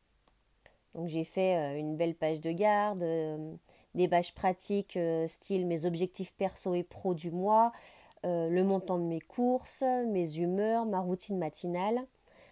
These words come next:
Euh, on a... j'ai une to-do list aussi où je note mes rendez-vous pro, perso, les invitations,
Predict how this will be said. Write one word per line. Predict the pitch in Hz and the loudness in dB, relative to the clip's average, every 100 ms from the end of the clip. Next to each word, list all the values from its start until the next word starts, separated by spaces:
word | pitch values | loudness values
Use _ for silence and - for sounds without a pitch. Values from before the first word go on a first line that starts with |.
| _ _ _ _ _ _ _ _ 185 | _ _ _ _ _ _ _ _ -2
Euh, | 180 175 170 170 170 170 170 170 | 2 2 2 0 -2 -4 -4 -4
on | 190 185 | -2 0
a... | 185 180 - | 2 2 0
j'ai | 170 185 | 0 0
une | 190 | 0
to-do | - 226 180 214 | 0 0 2 2
list | 208 254 - | 2 0 -2
aussi | 208 - 254 | -4 -2 0
où | 269 220 | 0 0
je | 185 | 2
note | 180 180 | 0 0
mes | 190 180 | -2 0
rendez-vous | 170 180 185 185 | 0 0 0 -2
pro, | 196 - 226 | -6 2 4
perso, | 214 185 175 - 220 233 | 4 2 0 0 4 4
les | 220 170 | 2 2
invitations, | 180 190 208 202 - 220 226 | 0 0 0 0 -2 -4 -4